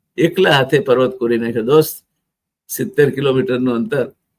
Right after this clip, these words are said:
હાથ વેતમાં લાવીને મૂકી દીધું કે હવે મારા ગામમાંથી કોઈ માદું પડે. હવે તો એના, એ રસ્તા ઉપર બસો દોડે છે. આખા ભારતમાં એ ગામ પ્રસિદ્ધ થયું છે. લોકો દશરથ માઝીનું ઘર જોવા આવે છે, ગામ જોવા આવે છે,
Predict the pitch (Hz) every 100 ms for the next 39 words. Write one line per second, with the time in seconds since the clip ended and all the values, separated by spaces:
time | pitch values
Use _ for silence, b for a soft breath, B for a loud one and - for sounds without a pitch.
0 | _ 104 110 120 117 113 117 110 107 107
1 | 101 - 101 104 107 110 117 135 135 143
2 | 120 113 110 123 127 135 123 120 104 107
3 | 143 135 123 127 156 143 143 151 139 -
4 | 156 139 156 147 B B - 139 190 185
5 | 151 135 123 143 123 143 156 170 165 160
6 | 160 156 147 - 131 - 123 107 - -
7 | _ _ _ - 127 135 143 135 - 143
8 | 139 135 139 143 123 131 139 143 143 127
9 | 117 117 120 123 135 143 135 120 - -